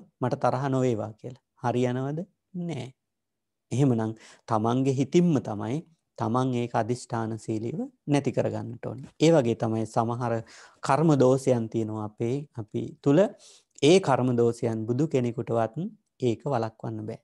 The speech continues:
ඇත්තටම බුදුරජාණන් වහන්සේට තිබිච්ච කර්ම දෝෂත් තිබුණනේ. ඒවයින් වුණත් සමහර කර්මයන් වලින්, අ,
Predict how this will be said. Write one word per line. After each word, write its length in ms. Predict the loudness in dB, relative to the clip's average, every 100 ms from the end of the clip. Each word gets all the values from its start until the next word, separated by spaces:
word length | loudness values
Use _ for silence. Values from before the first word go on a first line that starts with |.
| -8
ඇත්තටම 380 | -4 2 4 4 0 -10 -10
බුදුරජාණන් 680 | 0 2 4 6 4 4 2
වහන්සේට 560 | 2 0 0 2 2 2 -4
තිබිච්ච 340 | -4 -4 -4
කර්ම 280 | 0 0 2
දෝෂත් 380 | 2 2 2 -2
තිබුණනේ. 420 | -4 -4 -6 -10 -18 _ _
ඒවයින් 440 | 2 4 4 4 2
වුණත් 320 | 0 -4 -6 -6
සමහර 440 | -2 -2 -2 -4
කර්මයන් 580 | -2 -4 -2 -4 -4 -4
වලින්, 260 | -4 -4 -6 -10 _ _ _ _ _ _
අ, 80 | -4